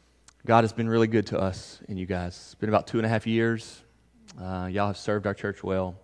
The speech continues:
Y'all have done good to us, um, in so many ways. We love, I speak for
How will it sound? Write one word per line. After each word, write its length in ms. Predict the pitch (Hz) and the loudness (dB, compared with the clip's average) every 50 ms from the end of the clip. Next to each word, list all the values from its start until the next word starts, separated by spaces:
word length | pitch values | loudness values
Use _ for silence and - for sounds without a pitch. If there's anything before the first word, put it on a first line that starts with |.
| - - - | -20 -10 -6
Y'all 100 | 90 92 | -4 -4
have 140 | 95 87 - | -4 -4 -4
done 180 | 101 95 95 | -6 -6 -6
good 240 | 90 95 110 98 98 - | -4 -4 -4 -4 -4 -4
to 140 | - - | -6 -4
us, 460 | - 92 92 92 - - - - - _ _ - - - - - _ _ _ _ _ | -2 -2 -2 -2 -6 -12 -18 -20 -20 _ _ -20 -20 -20 -20 -20 _ _ _ _ _
um, 480 | - 92 92 90 92 90 87 87 87 - - | -6 -4 -2 -2 -2 -2 -4 -6 -10 -12 -12
in 100 | 104 - | -12 -6
so 160 | - 107 104 | -4 -2 -2
many 160 | 104 104 98 | 0 0 0
ways. 560 | 92 90 90 85 85 92 - - - - - - - | 0 0 -2 -2 -4 -6 -10 -14 -20 -20 -20 -16 -8
We 120 | 107 104 | -6 -2
love, 680 | 101 98 101 104 104 104 104 104 101 - - - - - - | 0 4 4 6 6 6 4 4 0 -4 -10 -18 -18 -14 -14
I 60 | 101 | -14
speak 320 | - - - 110 104 - | -10 -6 -4 -4 -4 -4
for 320 | - - 98 101 98 90 | -6 -4 -4 -4 -4 -4